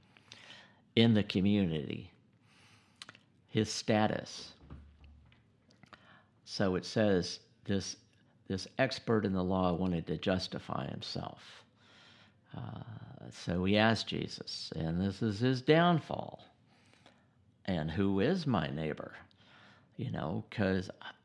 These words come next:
I think if, if this question was, was asked to any, most of us today, maybe not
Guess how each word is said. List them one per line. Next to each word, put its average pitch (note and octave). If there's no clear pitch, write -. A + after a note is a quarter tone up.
I C#3+
think G2
if, -
if -
this D3+
question A#2+
was, F#2+
was F#2
asked A2+
to G#2
any, B2
most C3+
of F2
us D#2+
today, D#2+
maybe C#3+
not A#2